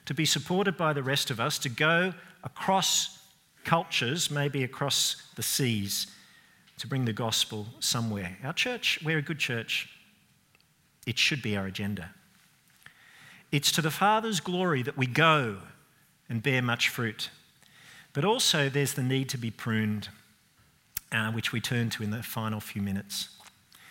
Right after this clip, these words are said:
We've considered fruitfulness. Now we consider the necessary pain requisite in being fruitful.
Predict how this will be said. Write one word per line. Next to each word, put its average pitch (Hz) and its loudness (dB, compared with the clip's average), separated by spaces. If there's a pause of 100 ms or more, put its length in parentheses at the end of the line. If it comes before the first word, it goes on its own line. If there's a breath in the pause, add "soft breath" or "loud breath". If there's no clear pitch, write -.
(560 loud breath)
We've 123 -2
considered 165 4
fruitfulness. 139 -2
Now 139 -2
we 135 0
consider 127 -2
the 113 -2
necessary 120 0
pain 113 -2
requisite 110 -2
in 110 -4
being 110 -2
fruitful. 104 -10